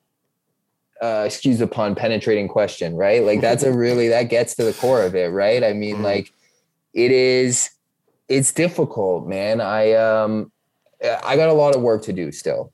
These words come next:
Speaker 1: right? I, I have
Speaker 2: Okay.
Speaker 1: a ton more work to do still.
Speaker 2: Yeah.
Speaker 1: There's no doubt about it. Am I ten times better than what I was? Yeah, a hundred percent, right? Just,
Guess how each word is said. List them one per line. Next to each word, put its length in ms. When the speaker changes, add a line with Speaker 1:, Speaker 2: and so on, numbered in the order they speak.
Speaker 1:
right? 320
I, 340
I 40
have 300
Speaker 2:
Okay. 80
Speaker 1:
a 20
ton 340
more 320
work 280
to 120
do 240
still. 440
Speaker 2:
Yeah. 60
Speaker 1:
There's 240
no 200
doubt 320
about 380
it. 240
Am 260
I 500
ten 420
times 240
better 260
than 180
what 140
I 80
was? 420
Yeah, 220
a 60
hundred 240
percent, 500
right? 380
Just, 420